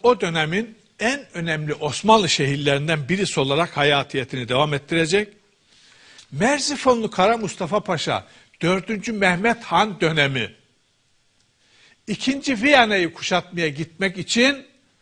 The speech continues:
Belgrad'da ordugahını toplayacak. Orada bu fethin krokileri çizilecek,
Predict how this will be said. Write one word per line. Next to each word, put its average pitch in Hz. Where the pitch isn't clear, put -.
Belgrad'da 208
ordugahını 160
toplayacak. 214
Orada 254
bu 262
fethin 262
krokileri 185
çizilecek, 214